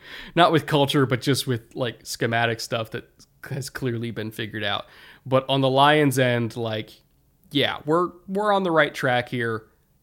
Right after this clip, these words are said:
The organization, I feel like, made a, a very good hire that was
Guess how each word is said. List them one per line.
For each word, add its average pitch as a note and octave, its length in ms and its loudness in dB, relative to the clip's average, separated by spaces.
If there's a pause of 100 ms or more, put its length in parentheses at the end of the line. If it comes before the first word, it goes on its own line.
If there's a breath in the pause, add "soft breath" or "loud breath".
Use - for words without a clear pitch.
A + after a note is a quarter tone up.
(200)
The C3 100 0
organization, C3+ 720 2
I A#2 60 -4
feel B2 240 -4
like, A2 280 -4
made A#2 300 -8
a, A2+ 640 -8
a B2 140 -6
very C3+ 400 2
good B2+ 220 2
hire B2 480 0 (420 soft breath)
that B2 180 -6
was A#2+ 340 -6